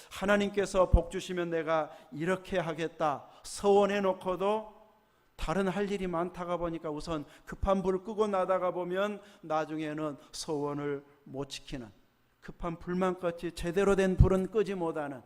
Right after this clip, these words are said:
이런 경우가, 허다한 경우가 많습니다. 이제는 제대로 멋지게 하나님 일하면서 내일은 하나님께서 책임져 주시면서 감사가 넘치는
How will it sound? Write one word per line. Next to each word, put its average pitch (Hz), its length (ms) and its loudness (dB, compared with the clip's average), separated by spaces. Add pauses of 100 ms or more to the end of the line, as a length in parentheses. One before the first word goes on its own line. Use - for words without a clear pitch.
(220)
이런 180 320 2
경우가, 156 680 -2 (320)
허다한 165 380 -2
경우가 151 340 -4
많습니다. 139 560 -8 (580)
이제는 165 480 -2 (300)
제대로 175 680 2 (100)
멋지게 196 600 2
하나님 202 520 2
일하면서 175 840 -2 (180)
내일은 196 560 4
하나님께서 185 920 2 (160)
책임져 208 600 0
주시면서 185 720 -2
감사가 160 540 -2
넘치는 160 580 0